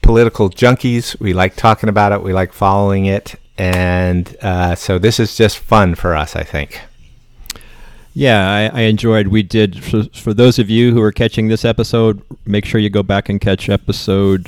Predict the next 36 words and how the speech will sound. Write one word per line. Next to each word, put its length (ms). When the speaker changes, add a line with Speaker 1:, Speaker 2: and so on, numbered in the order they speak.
Speaker 2:
the 460
first 260
part 140
of 20
this 160
episode, 520
the 60
prior 280
episode 400
where 100
we 140
talked 240
about 320
debate 420
one. 640
Speaker 1:
Yes, 420
you'd 140
get, 240
there's 220
gonna 160
be 100
spoilers. 640
Uh, 300
so, 520
uh, 360
yeah, 140
you 60
should 180
go 80
back 200
and 80
listen 220
to 60
those 420
in 220
order. 380